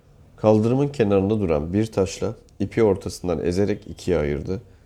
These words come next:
sargıların üstüne bağladı. Durağa doğru yürürken mantosunun üstünden pantolonunu çekiştirdi durdu. Bir yoğurtçu geçti yanından.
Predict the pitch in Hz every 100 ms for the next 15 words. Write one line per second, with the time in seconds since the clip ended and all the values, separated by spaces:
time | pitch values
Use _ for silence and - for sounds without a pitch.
0 | - - - 95 87 85 90 82 - -
1 | 80 71 65 55 - - - _ _ _
2 | _ _ _ _ - - - 92 95 110
3 | 113 90 71 78 107 - 98 107 - _
4 | _ 95 92 92 95 - 101 101 104 -
5 | - _ - - - - 90 82 98 98
6 | 110 107 101 85 69 69 - 107 - 76
7 | - 78 78 76 78 69 - - - -
8 | - - - - - - - - - _
9 | - 131 135 113 110 110 117 98 82 -
10 | 80 76 71 71